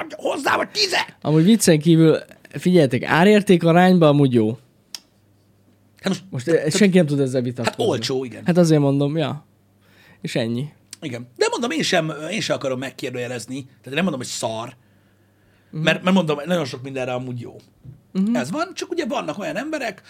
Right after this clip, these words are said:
Speaker 1: akik azt mondják, hogy mondjuk erre és erre nem való, és akkor erről kialakulnak a viták.
Speaker 2: Igen, igen.
Speaker 1: Én tudod, az ilyen beszélgetésekben, hogy autó, autó, telefon, telefon, fúró, fúró.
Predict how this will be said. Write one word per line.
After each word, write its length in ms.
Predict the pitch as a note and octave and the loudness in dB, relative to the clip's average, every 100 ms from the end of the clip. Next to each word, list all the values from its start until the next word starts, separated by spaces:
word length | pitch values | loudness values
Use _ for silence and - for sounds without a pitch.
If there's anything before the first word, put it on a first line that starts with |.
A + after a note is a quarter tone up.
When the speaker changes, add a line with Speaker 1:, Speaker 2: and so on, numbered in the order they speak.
| - - | -20 -12
Speaker 1:
akik 240 | D#3 G3 | -6 -2
azt 180 | F#3+ - | -4 -4
mondják, 380 | C#3 F#3 G3+ - | -8 -6 -6 -10
hogy 280 | B2+ A2+ _ _ | -16 -16 _ _
mondjuk 200 | C3+ D3 E3+ | -16 -10 -8
erre 160 | C3+ | -8
és 120 | B2 | -8
erre 220 | C3+ A#2+ A#2+ | -8 -8 -8
nem 180 | C#3+ | -8
való, 360 | B2 G#3 C#4 B3+ | -6 -4 -4 -6
és 140 | D3+ | -10
akkor 240 | - D#3 C#3 - - | -8 -8 -8 -12 -10
erről 200 | C#3 C3+ | -8 -6
kialakulnak 540 | D#3+ B2 A#2+ C3 A#2 | -6 -8 -8 -8 -8
a 40 | A2+ | -12
viták. 520 | G#2 - - - _ _ _ _ _ _ _ _ _ _ - | -14 -16 -18 -20 _ _ _ _ _ _ _ _ _ _ -10
Speaker 2:
Igen, 400 | C3+ A#2+ C#3+ D3+ _ - | -8 -8 -12 -16 _ -20
igen. 280 | B2 - D#3+ - - - | -16 -14 -14 -18 -20 -16
Speaker 1:
Én 180 | - C4+ | -6 -2
tudod, 240 | A3+ A3 F#3+ | 0 0 -2
az 80 | |
ilyen 220 | G3 B3+ F3 | -2 -2 -2
beszélgetésekben, 880 | F#3+ A#3 F#3+ E3 E3+ - D#3 C#3+ C3 | -2 -4 -8 -8 -8 -8 -8 -8 -6
hogy 300 | B2+ A#2+ - _ _ _ _ _ | -6 -8 -18 _ _ _ _ _
autó, 320 | E3 G3 G3 | -4 -4 -8
autó, 380 | C3 G2+ A#2+ B2 _ _ _ _ _ _ _ _ _ _ | -10 -12 -18 -20 _ _ _ _ _ _ _ _ _ _
telefon, 360 | F3+ F#3 F#3 G3+ | 0 0 -2 -10
telefon, 360 | A#2 A2 C3 B2 _ _ _ _ _ - _ _ _ _ _ _ _ _ _ | -12 -14 -20 -20 _ _ _ _ _ -20 _ _ _ _ _ _ _ _ _
fúró, 260 | A#3 A3 | 2 2
fúró. 340 | G#3+ B2 B2 | 2 -6 -14